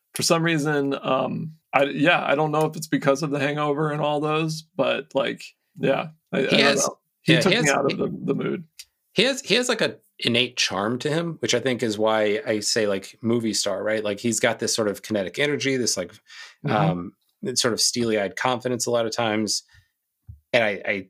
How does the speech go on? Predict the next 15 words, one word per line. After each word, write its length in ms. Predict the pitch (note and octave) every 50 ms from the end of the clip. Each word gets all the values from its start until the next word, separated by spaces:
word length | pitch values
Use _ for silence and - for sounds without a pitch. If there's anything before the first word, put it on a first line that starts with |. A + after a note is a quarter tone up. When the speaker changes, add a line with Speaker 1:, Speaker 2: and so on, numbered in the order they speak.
| _
Speaker 2:
think 200 | - C#3 B2+ -
that 240 | - A#2 G2+ - -
worked 380 | G2 G#2+ A2+ A#2+ A#2+ A#2 - -
in 160 | - A#2 G2+ - -
parts 380 | - - F#3+ F#3 G3 F#3+ -
of 100 | B2 G#2
this 160 | G2+ F#2+ - -
movie, 320 | G#2+ G2 F#2+ - A2+ B2
especially 420 | - B2+ - C#3 C3 - - A#2+
where 140 | G#2+ G#2+ G#2+
he 100 | G2 A2
was, 160 | G#2+ G2+ F#2
like, 340 | G2+ G2 F#2+ F2 F2 - - _ _ - _ _ _ _
you 100 | - B2
know, 200 | G#2+ F#2 E2 D#2+